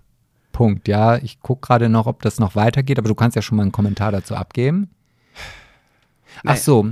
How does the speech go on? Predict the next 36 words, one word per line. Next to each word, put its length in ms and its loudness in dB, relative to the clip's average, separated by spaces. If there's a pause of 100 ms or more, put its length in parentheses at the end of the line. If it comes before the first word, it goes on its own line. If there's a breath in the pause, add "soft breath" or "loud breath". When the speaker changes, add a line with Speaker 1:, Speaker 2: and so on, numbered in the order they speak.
Speaker 1:
was 240 0
ihr 80 4
noch 140 4
eingefallen 560 0
ist, 160 -4
dass 120 -4
sie 100 -4
denen 220 -2
natürlich 420 -2
nicht 180 -2
komplett 420 0
aus 180 -2
dem 240 -2
Weg 200 -2
gehen 260 -4
kann, 280 -2
weil 140 2
es 140 -6
ja 200 2 (480)
Freunde 400 2
aus 140 0
dem 100 -2
Speaker 2:
Freundeskreis 100 -2
ist. 60 -12
Speaker 1:
Freundeskreis 720 -2
sind. 340 0 (1500 loud breath)
Ja. 280 2 (680 loud breath)
Speaker 2:
Also 200 0
mich 240 0
würde 160 0
jetzt 100 -4
an 120 -4
dieser 200 -2
Stelle, 300 -6
liebe 280 -2
Chulitschka, 800 -2